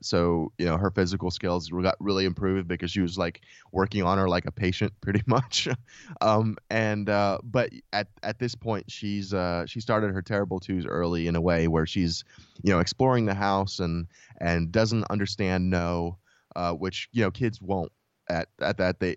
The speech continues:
at that age. They just, you know, they just explore, quote, and just pull things apart, and they wanna learn, and they wanna be involved in what you're doing. And there's no way that I was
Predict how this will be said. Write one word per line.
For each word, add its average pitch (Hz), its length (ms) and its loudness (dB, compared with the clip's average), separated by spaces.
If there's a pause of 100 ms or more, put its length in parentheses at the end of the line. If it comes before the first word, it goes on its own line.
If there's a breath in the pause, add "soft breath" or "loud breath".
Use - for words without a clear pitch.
at 92 100 -4
that 90 180 4
age. 87 320 0
They 92 140 2
just, 90 280 -4 (100)
you 92 100 0
know, 85 160 4
they 87 120 0
just 85 220 -6 (380)
explore, 104 680 2
quote, 104 520 2
and 90 180 0
just 87 180 -6
pull 107 160 0
things 101 260 -4
apart, 95 440 2
and 90 100 -4
they 87 80 -2
wanna 101 260 0
learn, 90 420 0
and 85 80 -2
they 82 60 -2
wanna 107 260 0
be 101 160 0
involved 87 420 2
in 87 100 0
what - 140 -4
you're 85 100 -4
doing. 82 480 -2 (340 loud breath)
And 95 180 2
there's 90 180 2
no 107 220 4
way 95 180 4
that 87 120 0
I 87 80 2
was 87 140 0